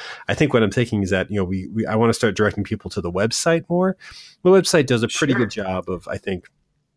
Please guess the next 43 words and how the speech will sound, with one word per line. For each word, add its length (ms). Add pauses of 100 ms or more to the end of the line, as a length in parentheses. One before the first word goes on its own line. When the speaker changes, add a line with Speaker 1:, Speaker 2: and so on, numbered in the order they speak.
(320)
Speaker 1:
recommending 540
past 300
episodes 460
that 120
might 140
be 100
relevant 380
to 80
this 280
episode 580
and 100
giving 240
a 40
little 220
list 300
of, 180 (540)
um, 400
um, 140
show 200
notes. 160
The 80
website, 400
which 160
is 240
twenty, 340
ah, 280
I'm 100
so 160
bad 260
at 140
this. 460 (120)
I'm 140
bad 260
at 140
this. 560
Speaker 2:
No, 160 (140)
it's, 280
it's, 300
no, 120
you're 160
not. 300
It's, 240
uh, 220